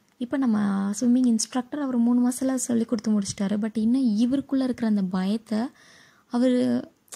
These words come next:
கம்ப்ளீட்டா அந்த, இந்த பிரச்சனைலாம் அவருக்கு தெரியாதுல்ல. So swimming சொல்லி கொடுக்கறது தானே அவரோட வேலை. அதெல்லாம் கரெக்டா சொல்லி கொடுத்துருவாரு. இவருக்குள்ள இருக்கிற பயத்தை இவர்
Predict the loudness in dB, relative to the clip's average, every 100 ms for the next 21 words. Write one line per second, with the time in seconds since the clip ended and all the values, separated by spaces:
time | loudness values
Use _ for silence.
0 | -6 -4 0 -2 -2 -2 0 0 -2 2
1 | 2 4 0 -6 -6 -4 -4 -4 -2 -2
2 | -2 0 0 0 0 -2 -2 -4 -4 -8
3 | -20 -8 0 4 4 0 -2 0 0 -2
4 | -2 -2 0 0 0 0 0 0 -2 -2
5 | -2 -2 -2 -4 -4 -4 -4 -4 -4 -4
6 | -2 -2 -4 -4 -4 -4 -4 -4 -2 -2
7 | -2 -2 -2